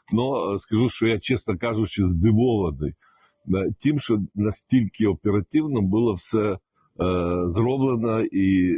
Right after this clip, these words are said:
я сподіваюся, що, е, вона буде працювати, буде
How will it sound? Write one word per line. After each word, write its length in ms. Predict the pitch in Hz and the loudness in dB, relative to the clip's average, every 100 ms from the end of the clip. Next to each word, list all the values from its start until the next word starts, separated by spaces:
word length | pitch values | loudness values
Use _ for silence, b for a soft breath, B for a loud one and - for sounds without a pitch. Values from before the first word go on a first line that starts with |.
| 85 | 0
я 120 | 95 95 | 0 0
сподіваюся, 760 | - 101 98 107 104 104 92 | -4 -4 0 0 0 -2 -2
що, 540 | - - 104 98 92 82 _ _ _ _ _ 82 | -8 -8 -2 0 0 -2 _ _ _ _ _ -6
е, 200 | 95 92 | -2 0
вона 280 | 92 104 104 | 0 -2 0
буде 240 | 98 107 98 | 0 0 0
працювати, 580 | 101 95 - 107 127 117 | -2 -6 -4 -2 -2 -2
буде 240 | 90 90 | -2 0